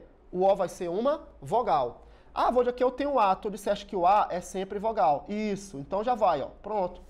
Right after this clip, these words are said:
Vogal e vogal. E por último aqui, por último não, tem outro, né? Pão, monossílabo,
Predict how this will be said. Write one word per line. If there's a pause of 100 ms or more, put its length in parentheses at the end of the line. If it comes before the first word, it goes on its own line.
(200)
Vogal
e
vogal. (360)
E
por
último
aqui,
por
último
não,
tem
outro,
né? (380)
Pão, (260)
monossílabo,